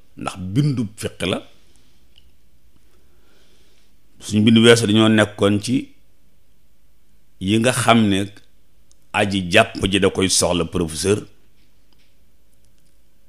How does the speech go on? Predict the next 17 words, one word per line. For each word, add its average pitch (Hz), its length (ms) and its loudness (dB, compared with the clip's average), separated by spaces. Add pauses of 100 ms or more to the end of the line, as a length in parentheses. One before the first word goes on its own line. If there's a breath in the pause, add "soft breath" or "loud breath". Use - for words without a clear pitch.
(120)
xam 113 360 0
ko 123 100 0
te 127 140 -2
mu 107 120 2
yu 90 320 0
nu 90 140 -2
tëdd. 76 240 -8
La 85 160 -4
ci 113 160 -2
jiitu 117 220 0
mooy, 104 340 0 (1600)
kuy 123 260 -2
jàpp 123 300 2
di 104 120 2
wax 95 320 2
dagan 95 380 2
na. 71 60 -6